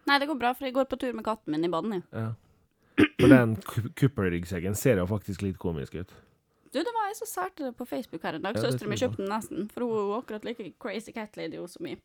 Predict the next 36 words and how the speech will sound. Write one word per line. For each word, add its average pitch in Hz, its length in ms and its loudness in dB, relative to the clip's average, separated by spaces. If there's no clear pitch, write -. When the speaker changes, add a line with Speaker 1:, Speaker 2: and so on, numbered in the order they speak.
Speaker 2:
Ja. - 80 -4
Men, 160 220 8
eh, 170 180 6
faktisk, 131 420 2
jeg 117 200 -2
skal 127 120 2
ikke 110 140 2
mobbe 113 240 4
deg 82 100 4
for 85 100 -2
at 90 60 0
du 92 60 2
har 90 80 0
katten 98 200 0
din 82 100 -2
i 82 40 0
bånd, 107 260 0
fordi 101 220 0
jeg 104 200 0
mener 98 320 0
det 92 120 0
at, 80 320 -6
eh, 80 180 0
det - 120 -4
er - 20 -6
faktisk 120 300 -4
en 95 80 -4
ganske 98 240 -4
fornuftig 95 340 -4
ting 85 140 -2
å 87 100 -2
gjøre 73 220 -2
nå 76 140 -8
for 82 100 -8
deg, 92 120 -4
ja. 101 120 -4